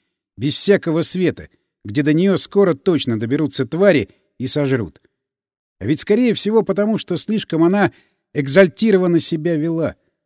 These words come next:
словно даже хотела, чтоб я ее убил.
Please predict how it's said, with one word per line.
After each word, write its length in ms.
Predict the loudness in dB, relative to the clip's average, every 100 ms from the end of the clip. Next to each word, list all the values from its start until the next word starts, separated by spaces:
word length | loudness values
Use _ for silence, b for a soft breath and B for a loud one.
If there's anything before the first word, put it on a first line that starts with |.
| _ -12
словно 340 | 0 4 4
даже 220 | 4 2
хотела, 540 | 2 0 0 0 0 0
чтоб 260 | -6 -8
я 200 | -4 0
ее 240 | 0 0 -2
убил. 360 | -2 -6 -8